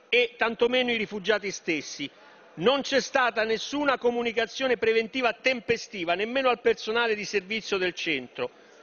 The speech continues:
Tutto è stato organizzato in ventiquattro ore. Sembra solo ad oggi che i ragazzi verranno dislocati in altre regioni, ma non si sa dove li ricollocheranno, in quale città e in che tipo di struttura.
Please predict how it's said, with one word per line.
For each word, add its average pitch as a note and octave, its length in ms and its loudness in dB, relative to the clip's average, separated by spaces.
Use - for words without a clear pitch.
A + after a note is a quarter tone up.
Tutto D4+ 340 4
è A3+ 40 4
stato B3 340 0
organizzato A3 680 0
in G#3 120 -8
ventiquattro G#3 680 -2
ore. D3+ 300 -2
Sembra B3+ 540 2
solo A#3+ 400 4
ad F#3 100 -2
oggi F#3+ 500 0
che A3+ 120 0
i - 20 4
ragazzi A#3+ 440 0
verranno A3+ 340 0
dislocati A3 640 0
in G#3+ 60 -2
altre A#3 300 -2
regioni, F#3+ 520 0
ma G3+ 120 0
non A#3+ 220 0
si B3+ 160 -6
sa A#3 180 0
dove A3 340 2
li G3+ 160 -4
ricollocheranno, F#3+ 880 0
in E3 120 -8
quale B3 260 2
città A3+ 460 -2
e A3 120 0
in G#3 120 -4
che G#3 180 -4
tipo G#3 260 -6
di F#3 120 -4
struttura. C#3 760 -4